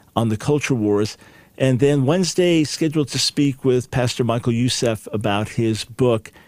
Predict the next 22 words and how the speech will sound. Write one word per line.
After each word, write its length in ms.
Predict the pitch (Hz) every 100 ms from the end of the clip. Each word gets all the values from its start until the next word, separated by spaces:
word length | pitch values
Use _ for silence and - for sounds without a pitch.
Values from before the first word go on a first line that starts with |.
| _ -
The 160 | 117
End 160 | 117 110
Is 200 | 107 -
Near. 540 | 113 123 131 107 98 - _ _ _ _ _ -
And, 560 | 120 120 117 101 80 - _ - - 147
you 100 | 151
know, 80 | 170
I, 140 | 175
I 140 | - 160
haven't, 520 | 143 226 240 233 190 - _ - 156
I 20 |
haven't 380 | - 247 226 -
commented 500 | 180 151 127 123 120
much 420 | 123 135 - -
yet 240 | 127 117 - - - - _ -
about 220 | 127 123
a 40 |
lot 200 | 117 123
of 80 | 131
the 80 | 117
talk 400 | - 127 120 -
about 260 | 110 104